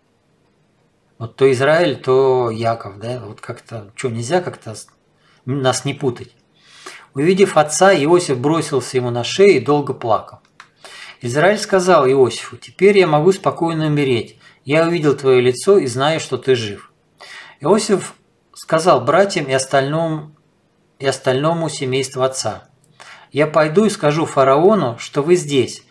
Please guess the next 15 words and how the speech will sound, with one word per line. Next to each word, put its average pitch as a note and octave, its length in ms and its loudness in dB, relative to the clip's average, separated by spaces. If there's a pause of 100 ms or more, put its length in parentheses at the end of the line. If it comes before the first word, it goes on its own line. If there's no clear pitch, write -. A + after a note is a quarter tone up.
(260)
Скажу D3+ 420 0
ему: B2+ 320 0
мои D3+ 300 -2
братья D#3+ 460 0
и - 20 4
остальное D3 480 -4
семейство D#3 680 -4 (260)
покинули C#3+ 540 0
землю C#3+ 380 0
ханаанскую C3+ 840 -2
и - 40 -8
пришли C3 360 -4
сюда C#3 320 -4
ко D3 140 -2
мне. C3 440 -6